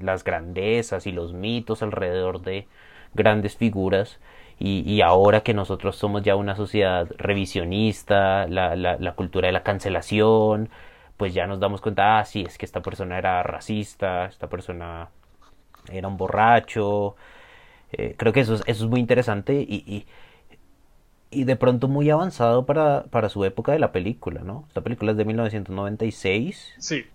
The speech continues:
Speaker 1: Y, y, y, y la cultura de la cancelación es reciente, ¿no? Es,
Speaker 2: Sí,
Speaker 1: es, es
Speaker 2: totalmente de acuerdo. Digamos que eso es algo que siempre caracterizó a Star Trek. Star Trek siempre quiso ser muy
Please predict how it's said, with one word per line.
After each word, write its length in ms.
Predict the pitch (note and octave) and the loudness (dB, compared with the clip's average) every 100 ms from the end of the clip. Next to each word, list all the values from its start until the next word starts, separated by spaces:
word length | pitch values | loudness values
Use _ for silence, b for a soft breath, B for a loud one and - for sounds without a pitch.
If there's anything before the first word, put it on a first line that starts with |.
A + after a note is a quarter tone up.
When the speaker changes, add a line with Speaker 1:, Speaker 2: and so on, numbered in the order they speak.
| _ - _ - | _ -20 _ -6
Speaker 1:
Y, 600 | G#2 G2+ G2+ G2+ F#2+ E2+ | -2 0 0 -2 -2 -4
y, 800 | - F2+ F2+ G2 F#2 F2+ D#2 D#2 - | -6 -8 -6 -4 -4 -6 -8 -14 -8
y, 60 | |
y 40 | G2+ | -2
la 100 | F#2 | -2
cultura 340 | - F#2+ F#2+ | -2 -2 0
de 60 | F#2 | 0
la 100 | G#2 | 0
cancelación 960 | B2+ B2+ B2+ G2+ - G2+ G2 G2+ G2+ - - _ - - - | 0 2 2 2 2 0 0 -4 -8 -12 -20 _ -20 -20 -10
es 120 | F#2 | -4
reciente, 640 | F#2+ - D3+ G#2+ - - - - _ - _ - | -2 2 0 0 -8 -20 -20 -20 _ -20 _ -16
¿no? 220 | E2 G2 | -10 -8
Es, 280 | G2 F#2+ G#2 | -6 -6 -2
Speaker 2:
Sí, 120 | F3+ | 0
Speaker 1:
es, 220 | C#3+ B2+ | 0 -4
es 60 | - | -6
Speaker 2:
totalmente 600 | C3+ A2 C#3 C3+ C#3+ C3+ | -6 -4 -4 -4 -8 -6
de 180 | E3+ E3+ | -4 -4
acuerdo. 380 | D#3 - B2+ B2 - _ - | -6 -6 -8 -10 -20 _ -12
Digamos 420 | C#3+ C#3 C#3 C#3+ | -4 -2 -2 -4
que 120 | - | -4
eso 160 | D#3+ E3 | -2 -2
es 100 | E3 | 0
algo 200 | D#3+ D#3 | 0 0
que 120 | F#3 | -4
siempre 340 | D#3+ B2+ C#3 | -6 -8 -8
caracterizó 560 | C#3 D#3+ D3 D3 B2 - | -6 -6 -6 -8 -10 -12
a 40 | |
Star 260 | C3 C#3+ C#3 | -16 -12 -10
Trek. 200 | F3 F3+ | -10 -8
Star 300 | D#3+ - B2+ | -8 -6 -8
Trek 140 | C3+ C3+ | -8 -14
siempre 380 | D#3 C3+ C#3+ | -14 -12 -12
quiso 260 | C#3 C#3 C#3+ | -12 -14 -14
ser 200 | C3+ C#3 | -10 -10
muy 580 | C3+ C3 C3 B2+ B2+ | -8 -10 -8 -8 -10